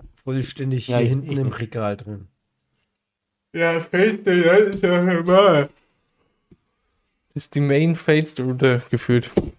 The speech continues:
Speaker 3: Nur die Main Fate-Anima-, Animationsroute.
Speaker 1: Sch-, ganz random, dass ich die vollständig als Manga hab, oder?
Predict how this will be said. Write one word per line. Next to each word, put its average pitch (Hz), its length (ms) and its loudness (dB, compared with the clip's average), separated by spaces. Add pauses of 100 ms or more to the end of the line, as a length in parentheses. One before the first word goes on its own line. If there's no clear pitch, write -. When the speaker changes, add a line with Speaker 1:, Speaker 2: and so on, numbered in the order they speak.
(100)
Speaker 3:
Nur 127 180 4
die 127 140 2
Main 123 400 4
Fate-Anima-, 120 880 4
Animationsroute. 117 1080 4
Speaker 1:
Sch-, - 240 -8
ganz 151 380 -6
random, 160 400 0
dass 135 160 0
ich 131 140 -2
die 147 100 -6
vollständig 147 640 -2
als 135 160 -6
Manga 143 340 -4
hab, 117 160 -4
oder? 131 300 -8